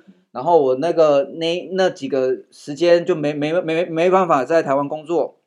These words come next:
Speaker 2: OK。那我觉得，哎，这个我 OK，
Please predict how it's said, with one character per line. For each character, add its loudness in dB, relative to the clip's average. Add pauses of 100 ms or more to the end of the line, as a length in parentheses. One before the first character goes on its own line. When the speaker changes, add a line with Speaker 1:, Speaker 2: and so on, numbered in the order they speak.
Speaker 2:
OK。 -8 (680)
那 -4 (240)
我 -2
觉 -6
得， 0
哎， -2 (120)
这 -10
个 -2
我 -6
OK， -10